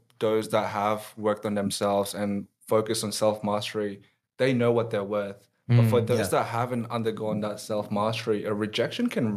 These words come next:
Speaker 1: really set them back.
Speaker 3: It
Speaker 2: Yeah.
Speaker 3: can floor somebody.
Speaker 1: You know what I mean?
Speaker 2: It's a knockout.
Speaker 3: Yeah.
Speaker 1: So, yeah, it could be a knockout. So I guess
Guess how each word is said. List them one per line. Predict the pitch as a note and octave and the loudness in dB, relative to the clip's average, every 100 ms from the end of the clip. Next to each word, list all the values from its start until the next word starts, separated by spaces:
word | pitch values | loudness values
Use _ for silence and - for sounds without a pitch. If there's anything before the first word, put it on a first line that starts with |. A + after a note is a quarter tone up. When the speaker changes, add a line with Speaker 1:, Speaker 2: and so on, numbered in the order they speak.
| G2+ | 2
Speaker 1:
really | A2+ A2 G2+ F#2+ - _ | 4 4 0 -4 -12 _
set | - A#2 - | -4 -2 -2
them | G2+ | -6
back. | G2 G2 - - | -8 -10 -14 -6
Speaker 3:
It | A#2+ | 2
Speaker 2:
Yeah. | A#2 A2 | 4 2
Speaker 3:
can | G#2 | 0
floor | D3 A3 | 0 2
somebody. | - G#2+ E2 - - _ _ - | 0 -4 -8 -12 -18 _ _ -4
Speaker 1:
You | A#2 | 0
know | A#2+ | 2
what | A2+ | 2
I | |
mean? | G#2+ G#2+ | 2 0
Speaker 2:
It's | B2 | -2
a | |
knockout. | A#2 A#2 F3+ | 0 -2 -2
Speaker 3:
Yeah. | G#2+ B2 - _ - | -2 -2 -6 _ -14
Speaker 1:
So, | - | -2
yeah, | A2 D#3 | 0 0
it | - | 0
could | D#3 | -4
be | C3 C3 | -2 0
a | |
knockout. | A2 A2+ C#3+ G#2 F#2+ | 0 0 0 -2 -2
So | - A#2+ A2 G#2+ - - | -2 2 2 2 -4 -6
I | - | -4
guess | A2+ C3 C#3 - | 0 0 0 -6